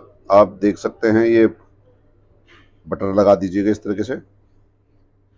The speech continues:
और एक टमाटर का इस तरीके से slice कर लीजिएगा, और खीरा का भी इस तरीके से कर सकते हैं आप, ये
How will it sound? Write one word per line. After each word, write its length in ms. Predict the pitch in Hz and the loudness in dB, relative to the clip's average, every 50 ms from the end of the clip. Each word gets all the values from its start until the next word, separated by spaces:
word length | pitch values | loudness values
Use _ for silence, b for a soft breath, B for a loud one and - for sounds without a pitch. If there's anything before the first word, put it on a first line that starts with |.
| _ _ _ _ _ _ _ _ _ _ | _ _ _ _ _ _ _ _ _ _
और 80 | 113 120 | -8 -8
एक 120 | 123 - _ - | -8 -8 _ -8
टमाटर 380 | 101 104 104 107 - 113 110 113 | -6 -6 -6 -6 -6 -6 -8 -4
का 120 | 117 123 | -4 -2
इस 100 | 120 113 | -4 -4
तरीके 280 | - - 113 110 110 113 | -6 -8 -8 -8 -8 -8
से 120 | 113 117 110 | -10 -10 -12
slice 340 | - - 90 92 98 98 - | -10 -8 -6 -6 -6 -6 -8
कर 180 | - 110 110 - | -8 -8 -8 -8
लीजिएगा, 340 | 101 95 104 110 110 123 139 143 - - - - - - - - - - - _ _ - - - _ _ - - - - - _ _ _ _ _ _ _ _ _ _ - - - - - - _ - - - - _ _ _ _ - - - - _ _ _ _ _ - | -10 -8 -4 -2 -2 -2 -2 -6 -10 -14 -20 -20 -20 -20 -20 -20 -20 -20 -20 _ _ -20 -20 -20 _ _ -16 -16 -16 -16 -18 _ _ _ _ _ _ _ _ _ _ -20 -20 -20 -20 -20 -20 _ -20 -20 -20 -20 _ _ _ _ -20 -20 -20 -20 _ _ _ _ _ -14
और 140 | 92 - - _ | -14 -14 -14 _
खीरा 300 | - - 104 104 117 117 | -12 -6 -2 0 0 0
का 140 | - 123 120 | 0 -2 -4
भी 100 | 120 127 117 | -4 -4 -6
इस 60 | 113 | -8
तरीके 280 | - 107 110 107 113 110 | -8 -8 -8 -6 -6 -6
से 120 | 120 117 | -6 -6
कर 180 | 113 - 104 95 | -8 -8 -8 -10
सकते 260 | - - - - 110 | -10 -14 -12 -10 -8
हैं 100 | 104 113 | -8 -6
आप, 200 | 107 107 110 107 | -6 -8 -8 -10
ये 60 | - | -12